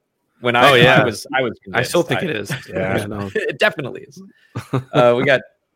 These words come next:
Speaker 1: two, uh, super chats from Ted Comet. Thanks so much. "Just finished the episode. Molly, what are your top three Baby Yoda moments in this episode?" Uh, s-, "The guys in tubes could be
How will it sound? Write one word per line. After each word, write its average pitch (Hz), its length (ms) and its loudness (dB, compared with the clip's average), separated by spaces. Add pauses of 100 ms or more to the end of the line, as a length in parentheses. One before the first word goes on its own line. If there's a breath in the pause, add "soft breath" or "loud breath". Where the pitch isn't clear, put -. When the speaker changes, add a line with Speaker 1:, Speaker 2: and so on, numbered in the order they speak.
Speaker 1:
two, 190 520 -2
uh, 110 480 2
super 110 240 -12
chats 107 300 -6
from 104 100 -14
Ted 117 240 -6
Comet. 113 320 -6
Thanks 113 220 -10
so 113 100 -8
much. 117 420 -6 (360)
"Just 139 240 0
finished 127 260 -4
the 120 140 0
episode. 127 480 2
Molly, 123 320 4
what 117 180 2
are 107 80 4
your 101 220 -2
top - 360 -2
three 131 360 -2
Baby 107 340 -2
Yoda 98 240 -2
moments 95 380 -8 (180)
in 101 160 -6
this 95 240 -6
episode?" 98 580 -2 (460)
Uh, 95 400 2 (100)
s-, - 120 -18
"The 113 140 -2
guys 113 440 2
in 101 280 -4
tubes 120 440 -2
could 104 280 -4
be 101 340 -4